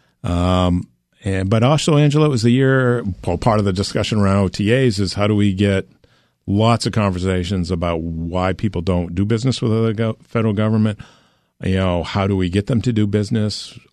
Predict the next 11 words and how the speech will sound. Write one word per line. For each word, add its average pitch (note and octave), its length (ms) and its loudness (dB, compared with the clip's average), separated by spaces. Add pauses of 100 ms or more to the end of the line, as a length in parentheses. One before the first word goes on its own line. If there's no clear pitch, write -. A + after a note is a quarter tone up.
(140)
All G2 260 0
that. E2+ 360 -2 (100)
Um, F2 440 0 (720)
so - 160 -2
I'm A2 120 2
just B2+ 180 0
gonna G#2 460 0 (640)
open-endedly G#2 640 0
say G2+ 300 0 (340)
your G#2 180 2
thoughts, - 580 -4